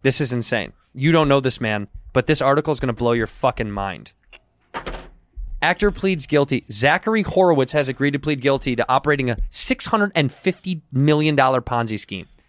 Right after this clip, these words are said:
Fake Netflix and H B O deals. He was telling people, investors, that he had all these deals with Netflix and H B O and was fabricating all this fucking information, and he acquired six hundred and fifty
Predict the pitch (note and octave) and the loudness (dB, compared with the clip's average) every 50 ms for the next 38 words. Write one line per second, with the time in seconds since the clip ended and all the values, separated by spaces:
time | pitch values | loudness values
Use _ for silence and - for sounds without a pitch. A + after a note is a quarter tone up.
0 | _ _ - - - E3 D#3+ D3 C#3+ C#3+ C#3+ C#3 - C#3 - - C3 B2+ A#2+ - | _ _ -8 -2 0 0 2 2 2 0 0 0 0 -4 -2 -2 -2 -2 -2 0
1 | A#2+ A#2+ A#2+ A#2 A2 A2 F#2 F2+ - - - - - - _ - - F#3 G3 F3+ | 0 2 2 2 0 -2 -6 -6 -10 -14 -20 -20 -20 -20 _ -4 0 2 4 4
2 | F3+ - - - - - F3 F3+ F#3+ G#3 G#3+ F#3+ - - F3 D#3 C3+ A#2 F#2+ E2+ | 2 2 2 0 2 2 2 2 2 0 0 -2 -4 -4 -4 -4 -2 -4 -6 -6
3 | - _ _ _ _ - C#3+ C3+ B2+ C#3+ D3 C#3+ - A2+ G#2+ G#2 - - _ _ | -8 _ _ _ _ -4 -2 0 2 2 2 2 0 -4 -4 -6 -6 -10 _ _
4 | _ _ _ _ - C#3 - - D#3+ D#3+ D3+ C#3+ C#3 C#3 C#3+ C3+ C#3 A#2+ - C3+ | _ _ _ _ -2 -2 0 2 2 4 6 6 6 4 4 2 -2 -2 0 0
5 | C#3+ C3+ A#2 A#2 A2+ A#2+ B2 A#2+ - A#2+ - - A#2+ A2+ A2+ - - A#2 A2+ A2 | 2 2 2 0 0 0 0 0 -2 -4 -6 -4 -4 -6 -6 -6 -4 -2 0 0
6 | G2 - _ - - C3+ C3 A#2+ - - C#3+ C#3 C#3 C#3 B2+ - C3 A#2+ A#2 A2+ | 0 -2 _ -6 -4 -2 -2 0 0 2 2 2 2 0 0 -2 0 0 0 0
7 | F2+ A#2 A#2+ A#2 A#2+ - - B2+ - B2+ A#2+ A#2 - A#2+ A#2 A2+ A#2+ A#2+ - D#3 | 0 0 0 -2 -2 -2 -4 -4 -2 -2 -4 -4 -4 -4 -2 -2 -2 -2 -2 -4
8 | D#3 - _ _ _ _ - - C#3+ C#3+ B2+ D3+ E3+ E3 - - - D#3+ D3+ C#3+ | -4 -6 _ _ _ _ -6 -2 -2 0 0 2 0 0 0 2 4 4 4 4
9 | C3 A#2+ _ _ - - - - - G3+ - - - F3 E3+ E3 E3 - _ _ | 2 -2 _ _ -10 -6 -4 -2 -2 -2 -2 -4 -2 0 0 0 0 -2 _ _
10 | - C3 A#2+ A2+ - - - D#3 - - - D3+ D3+ C#3+ | -6 -4 -4 -6 -4 -4 -4 -4 -4 -4 -10 -10 -10 -10